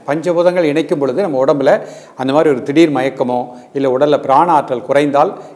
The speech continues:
இந்த பயிற்சி பண்ணும்போது இமிடியேட்டா நமக்கு நல்ல ஒரு relief கிடைக்கும். மீண்டும் உடம்புல பிராண ஆற்றல் சரியாக இயங்கக்கூடிய நிலை கிடைக்கும்.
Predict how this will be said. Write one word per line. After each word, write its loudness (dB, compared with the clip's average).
இந்த -2
பயிற்சி 0
பண்ணும்போது -2
இமிடியேட்டா 2
நமக்கு -4
நல்ல 0
ஒரு 0
relief -4
கிடைக்கும். -10
மீண்டும் 2
உடம்புல 4
பிராண 2
ஆற்றல் 0
சரியாக 0
இயங்கக்கூடிய -6
நிலை -6
கிடைக்கும். -12